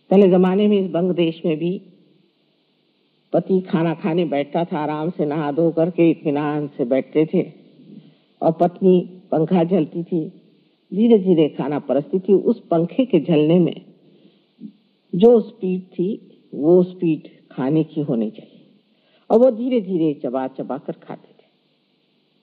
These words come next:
इत्मीनान से खा करके,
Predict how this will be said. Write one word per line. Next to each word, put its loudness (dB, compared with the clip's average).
इत्मीनान 4
से -4
खा -6
करके, -8